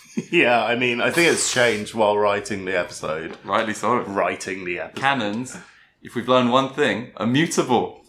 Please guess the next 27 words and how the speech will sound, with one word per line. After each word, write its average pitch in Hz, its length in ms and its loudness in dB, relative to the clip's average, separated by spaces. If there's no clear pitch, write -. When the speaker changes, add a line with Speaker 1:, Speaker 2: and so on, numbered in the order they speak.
Speaker 1:
Yes, - 460 -16
exactly - 720 -16
so. - 160 -8
Speaker 2:
What 101 80 2
do 101 60 0
you 95 100 0
got? 92 340 0
Speaker 1:
All 92 100 0
right. 92 220 2
Speaker 2:
Drop - 320 -2
it. 87 140 -4
Speaker 1:
I 110 420 4
Speaker 2:
I, 104 120 -4
I - 40 -6
take 113 280 -4
it 90 100 -4
it's 92 180 -8
in 95 120 -8
no 90 140 -8
particular - 500 -12
order. 87 160 -6
Speaker 1:
Yeah, 76 200 -4
exactly. 80 600 -10
All 98 60 2
right. 87 220 2
The - 100 -4
Commune, 139 640 0